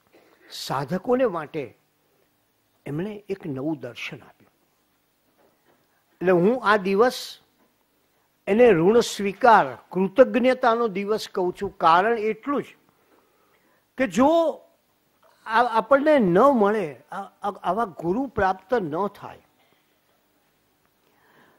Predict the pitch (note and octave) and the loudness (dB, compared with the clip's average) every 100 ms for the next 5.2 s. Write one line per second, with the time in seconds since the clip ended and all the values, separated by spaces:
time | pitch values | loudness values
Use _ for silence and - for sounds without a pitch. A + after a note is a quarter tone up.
0 | - C4+ D#4 D4+ D4+ D#4+ D4+ - _ _ | -2 0 2 2 4 4 4 0 _ _
1 | _ _ _ _ _ _ _ _ _ _ | _ _ _ _ _ _ _ _ _ _
2 | _ A#3+ A#3+ A#3 F#3 D#3+ B3+ - C4 D4 | _ -4 -2 -2 0 4 4 4 2 4
3 | D4 A3 F#3 G3 F#3+ A#3 - A3+ - C#4+ | 6 8 6 4 2 -4 -4 -8 -4 -2
4 | B3+ A3+ A3 D3 F3+ A#3 E3+ C#3+ - B2+ | -2 0 0 0 0 0 -2 -4 -8 -20
5 | - | -20